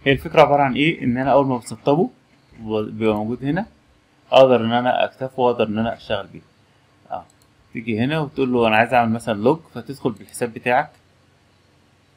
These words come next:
فانا هنا مثلًا كنت معلم على الجزء ده، فادهولي باللون الاخضر. ممكن تعلم على اي جزء وتديله مثلًا اللون الاصفر،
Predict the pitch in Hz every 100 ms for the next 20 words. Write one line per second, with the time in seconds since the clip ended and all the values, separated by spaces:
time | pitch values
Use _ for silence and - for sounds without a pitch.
0 | _ _ _ _ _ _ _ _ _ _
1 | 110 107 - 120 127 131 131 139 - 123
2 | 113 113 127 120 107 123 123 139 170 147
3 | 120 107 120 127 117 113 113 110 101 92
4 | 87 _ _ _ _ - 139 147 143 131
5 | 135 123 131 131 170 170 127 127 113 127
6 | 127 123 131 127 127 98 110 113 123 98
7 | - - - 80